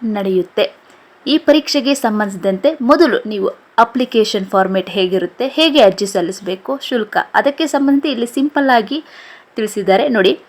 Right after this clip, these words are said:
ಆನ್‌ಲೈನ್ ಮೂಲಕ ಅರ್ಜಿ ಸಲ್ಲಿಕೆ ಪ್ರಾರಂಭದ ದಿನಾಂಕ ಇಪ್ಪತ್ತೆಂಟು ಆಗಸ್ಟ್ ಎರಡ್ ಸಾವಿರದ ಇಪ್ಪತ್ತೈದರಿಂದನೇ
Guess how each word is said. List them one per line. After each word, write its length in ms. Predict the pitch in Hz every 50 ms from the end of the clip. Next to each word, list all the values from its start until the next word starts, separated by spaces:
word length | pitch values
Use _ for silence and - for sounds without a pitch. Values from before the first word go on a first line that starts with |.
| _ - - - -
ಆನ್‌ಲೈನ್ 420 | - 254 302 320 349 349 349 320 294
ಮೂಲಕ 300 | 277 262 247 233 - 247 254 254 262 - - -
ಅರ್ಜಿ 240 | 226 220 190 254 240
ಸಲ್ಲಿಕೆ 420 | - 233 214 208 214 208 - 214
ಪ್ರಾರಂಭದ 500 | 214 - 208 196 196 202 190 190 190 190
ದಿನಾಂಕ 480 | 190 190 233 240 277 294 285 262 - 226 233 254 - - -
ಇಪ್ಪತ್ತೆಂಟು 600 | 262 - - 311 311 302 - 302 285 294 - -
ಆಗಸ್ಟ್ 480 | - 214 214 202 190 226 220 - -
ಎರಡ್ 140 | 202 175 180
ಸಾವಿರದ 260 | - 214 202 202 196
ಇಪ್ಪತ್ತೈದರಿಂದನೇ 1000 | 196 196 - 196 190 190 - 185 185 185 190 190 190 185 185 208 214 247 320 381